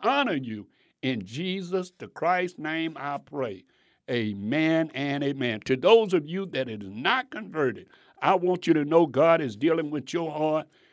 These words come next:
You need to repent and follow righteousness. Repent and do that which God would have you to do. This is the way. This is the way for you to get delivered.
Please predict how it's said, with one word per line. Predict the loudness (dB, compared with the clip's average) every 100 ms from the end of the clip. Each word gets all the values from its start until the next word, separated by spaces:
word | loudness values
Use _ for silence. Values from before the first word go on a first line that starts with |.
| -6
You | -2
need | 0 0 0
to | -4
repent | -4 -8 -8 -2 -2 -4 -12 _ _ -4
and | -2 -2 -6
follow | 2 4 6 4 2
righteousness. | 0 -4 -4 -6 -8 -8 -8 -8 -8 -16 _ _ -8
Repent | -6 -6 -8 -4 -2 -2 -4
and | -4 2
do | 2 4
that | 2 2
which | -2 0
God | 2 4 4 2
would | -2
have | 0 -2 -2
you | -4 -4
to | -6
do. | -6 -6 -8 _ _ _ _ -14
This | 2 4 4 2
is | 0 0
the | -2
way. | 0 -2 -2 -14 _ _ _ _
This | -4 4 4 4
is | 0 -2
the | -4
way | 0 -2
for | -2 -6
you | -4 -6 -4
to | -4
get | 2 2 2
delivered. | 2 6 4 2 -6